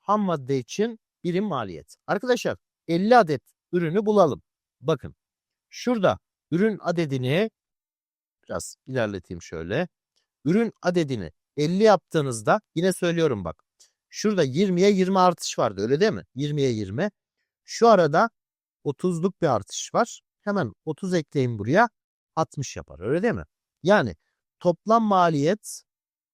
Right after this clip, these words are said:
altmış bin T L maliyet oldu. Peki, elli adet ürün diyor. Arkadaşlar, ürünü elli adet yaparsam ne kadar ham madde kullanırım?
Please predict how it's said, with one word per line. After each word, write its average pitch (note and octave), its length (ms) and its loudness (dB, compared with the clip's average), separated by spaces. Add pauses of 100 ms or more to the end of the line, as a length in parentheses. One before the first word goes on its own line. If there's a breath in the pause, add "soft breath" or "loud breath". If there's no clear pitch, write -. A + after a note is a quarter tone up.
(140)
altmış E3+ 760 0
bin A#2 520 -4 (720)
T D#3+ 340 2
L G3 260 0 (1500)
maliyet E3+ 440 2
oldu. G#2+ 320 -8
Peki, A3 320 -2 (500)
elli D#3+ 320 4
adet A#3+ 420 2 (140)
ürün E3+ 320 0
diyor. A#2 260 -4 (540)
Arkadaşlar, F#3+ 520 -4 (240)
ürünü F#3 420 -2 (1400)
elli E3 300 2
adet E3+ 380 0
yaparsam G#3+ 640 0 (460)
ne D#3+ 240 -2
kadar G#3+ 320 0
ham G3+ 260 -2
madde F3+ 360 0
kullanırım? A#2+ 600 -8